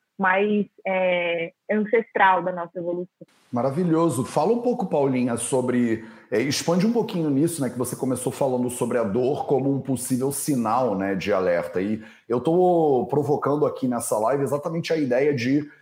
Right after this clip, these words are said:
Speaker 2: se a dor pode levar a autoconhecimento, porque eu acho que muitas vezes a nossa percepção de dor é como algo ruim que tem que ser evitado, né? Então, sentir um desconforto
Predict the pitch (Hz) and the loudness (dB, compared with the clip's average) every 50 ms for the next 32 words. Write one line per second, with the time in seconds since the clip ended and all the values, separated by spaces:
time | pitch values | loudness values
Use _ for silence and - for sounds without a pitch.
0 | _ - - - 180 170 151 123 113 151 175 208 196 - - 196 190 160 160 185 | _ -12 -4 0 0 2 2 2 2 2 2 2 2 0 0 0 0 2 2 2
1 | 180 160 127 117 139 156 160 147 147 160 156 - - 127 120 123 120 - - 113 | 0 0 0 0 2 2 4 4 2 2 0 -2 -2 0 0 0 0 -2 -4 -4
2 | 101 101 117 143 170 160 - - 104 95 92 - - - _ _ _ - 160 - | -2 -2 0 0 0 -2 -2 -2 -2 -4 -4 -6 -10 -20 _ _ _ -2 -2 0
3 | - 196 208 208 214 208 - 175 175 180 180 185 180 - 196 180 - - 185 185 | 2 2 2 2 2 0 0 0 2 2 2 0 -2 -4 -6 -6 -6 -4 -2 0
4 | 180 185 180 170 160 175 160 175 196 196 214 143 127 165 175 170 165 151 151 147 | 2 2 0 0 -2 -4 -2 -2 0 0 0 0 0 0 0 0 0 -2 -2 -2
5 | - 147 - - 160 - - - - - - - - - 139 135 117 107 110 95 | -4 -4 -2 -2 -2 -2 -2 -4 -6 -6 -6 -6 -6 -4 -2 -2 0 0 0 0
6 | 98 120 156 175 170 151 135 - 151 151 151 143 139 143 233 196 139 170 - - | 2 2 2 4 2 2 0 0 -2 -2 0 2 2 2 2 0 0 -2 -4 -2
7 | 165 185 170 143 143 156 170 190 208 220 214 214 190 - 190 190 - - - 180 | -2 0 0 2 0 2 2 2 2 0 0 -2 -2 -4 -4 -6 -4 -4 -2 0
8 | 180 175 143 170 180 - - 135 123 98 90 80 85 90 95 104 107 110 110 - | 0 0 0 -2 -4 0 0 0 2 0 0 -2 -4 -4 -4 -4 -2 -2 -2 0
9 | - 123 123 131 127 - - _ _ _ _ _ _ _ - - - 156 151 143 | 0 2 2 0 -2 -4 -8 _ _ _ _ _ _ _ -6 -4 -2 0 0 0
10 | - 165 165 151 131 - - - 135 127 120 - 139 139 151 185 185 - - - | 0 0 0 0 0 -2 -2 0 -2 -2 -2 0 0 2 2 2 2 0 -2 -2
11 | 208 208 220 214 | -2 0 -2 -4